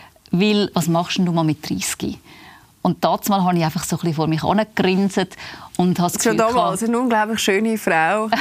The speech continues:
Speaker 1: <laughs>
Speaker 2: gewesen.
Speaker 1: Ja, da bin ich irgendwie achtzehn, neunzehn.
Speaker 2: Ah, nach, ah, nach
Speaker 1: Ja.
Speaker 2: früher?
Speaker 1: Ja, das ist wirklich sehr jung. Ähm, und habe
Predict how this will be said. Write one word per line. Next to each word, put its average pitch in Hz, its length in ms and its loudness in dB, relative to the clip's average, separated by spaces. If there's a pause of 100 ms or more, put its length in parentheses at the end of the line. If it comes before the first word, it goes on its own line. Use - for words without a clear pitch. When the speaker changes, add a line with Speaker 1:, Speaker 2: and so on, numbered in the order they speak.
Speaker 1:
<laughs> - 200 -8
Speaker 2:
gewesen. 311 300 2 (460)
Speaker 1:
Ja, 202 120 0
da 240 80 -4
bin 190 200 0
ich 185 140 2
irgendwie 165 200 2
achtzehn, 175 500 -2
neunzehn. 170 360 -2
Speaker 2:
Ah, 220 40 2
nach, 214 240 0 (200)
ah, 196 140 0
nach 208 180 2
Speaker 1:
Ja. 339 80 0
Speaker 2:
früher? 143 340 -2 (140)
Speaker 1:
Ja, 180 140 -2 (120)
das 175 100 -2
ist - 100 -6
wirklich 185 300 -6
sehr 170 160 -4
jung. 185 180 0 (340)
Ähm, 196 440 0 (320)
und 196 240 0
habe 202 340 0